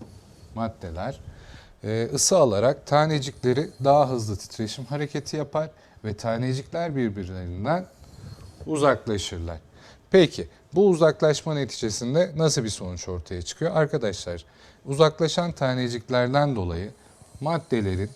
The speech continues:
hacimleri artar. Bu nedenle biz artık ısı alan maddenin hacminin artması olayına ne diyeceğiz? Genleşme diyeceğiz. Unutmayalım.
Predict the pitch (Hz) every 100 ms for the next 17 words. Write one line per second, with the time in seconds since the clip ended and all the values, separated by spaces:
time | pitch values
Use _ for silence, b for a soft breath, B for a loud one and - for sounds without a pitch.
0 | - 139 135 123 104 95 95 120 131 _
1 | _ _ 101 95 80 - 78 - b b
2 | b b b - 151 185 139 110 90 92
3 | 110 - 131 151 139 - 120 110 - 107
4 | - _ _ b b b 113 - 170 139
5 | 120 113 104 104 113 110 95 117 131 117
6 | 113 101 117 117 120 - 107 92 87 85
7 | 90 123 117 120 131 139 143 - - _
8 | _ 113 113 107 90 85 - 120 135 139
9 | _ _ _ - 101 87 87 85 - -
10 | 131 110 - 87 80